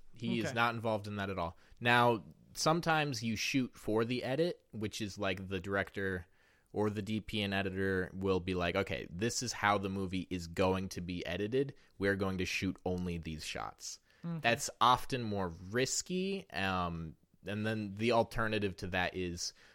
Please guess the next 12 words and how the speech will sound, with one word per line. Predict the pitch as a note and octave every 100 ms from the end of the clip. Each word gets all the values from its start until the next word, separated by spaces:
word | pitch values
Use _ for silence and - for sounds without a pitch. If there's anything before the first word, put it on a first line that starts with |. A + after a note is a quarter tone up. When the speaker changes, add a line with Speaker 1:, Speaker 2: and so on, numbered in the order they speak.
| _
Speaker 1:
multicam, | F#2+ G#2+ - G#2 - G2+ G2+ G2 G2+ G#2+
where | F#2+ F2+
you're | F2 E2+
like, | F2 E2+
"Let's | F2+ F2+
just | - E2
get | - F2 - _
everything | G#2+ G#2 A2+ G#2 A2 G#2+
as | G#2+
we | G2 F#2+
fucking | - G#2+ G#2+ F#2+
can." | A#2 C3 D3 D#3